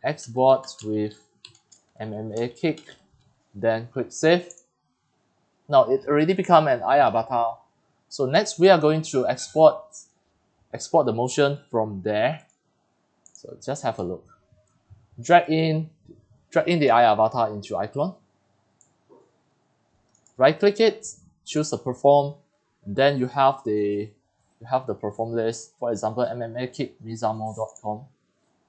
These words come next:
Right. Next, in your iClone seven, click here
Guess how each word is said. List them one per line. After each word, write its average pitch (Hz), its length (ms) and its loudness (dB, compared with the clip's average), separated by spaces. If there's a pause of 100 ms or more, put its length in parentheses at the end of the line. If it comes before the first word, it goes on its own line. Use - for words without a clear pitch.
(760)
Right. - 280 -10 (880)
Next, - 600 -8 (840)
in 135 160 -8
your 175 160 8
iClone 165 300 6
seven, 143 420 2 (520)
click 135 140 -6
here 127 360 0